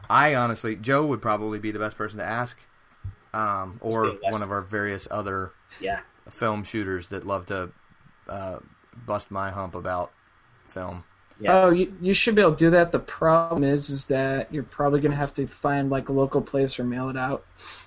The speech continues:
Speaker 2: Yeah, I'm fine
Speaker 3: I've,
Speaker 2: with that.
Speaker 3: I've shot, I've shot a few of those rolls. Those, those are pretty much easy to pro-, I think I did one at a Walmart one time.
Speaker 2: Okay,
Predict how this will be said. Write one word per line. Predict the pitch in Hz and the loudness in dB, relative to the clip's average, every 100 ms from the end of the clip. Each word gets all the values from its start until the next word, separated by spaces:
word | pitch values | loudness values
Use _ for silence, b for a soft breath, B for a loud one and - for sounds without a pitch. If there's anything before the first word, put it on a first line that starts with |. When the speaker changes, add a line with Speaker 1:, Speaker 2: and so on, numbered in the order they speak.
| - | -6
Speaker 2:
Yeah, | 123 113 107 - | 2 2 2 0
I'm | - | 0
fine | 127 110 | 2 4
Speaker 3:
I've, | 160 | 4
Speaker 2:
with | |
that. | 117 | 4
Speaker 3:
I've | 175 180 | 4 4
shot, | - - 170 - | 4 4 4 4
I've | 160 160 | 2 4
shot | 190 143 | 4 4
a | |
few | 131 - 156 | 2 2 4
of | 147 | 6
those | 139 139 | 4 0
rolls. | 143 143 151 - | 0 0 0 0
Those, | 147 151 - | 0 0 2
those | 165 165 | 2 2
are | 127 - _ | -2 -8 _
pretty | - 226 | -4 0
much | 139 127 - | 0 -2 -4
easy | 143 135 | -4 -4
to | 131 | -6
pro-, | - 131 - | -6 -8 -8
I | |
think | 139 - 240 160 | -12 -4 -2 0
I | |
did | 147 147 135 | 0 0 0
one | 131 139 | 0 0
at | 135 | -2
a | 131 127 | -6 -8
Walmart | 123 127 135 123 110 | -8 -4 -2 -4 -8
one | 123 120 | -10 -12
time. | - 131 123 b b b b b | -12 -12 -12 b b b b b
Speaker 2:
Okay, | 123 131 | -2 -2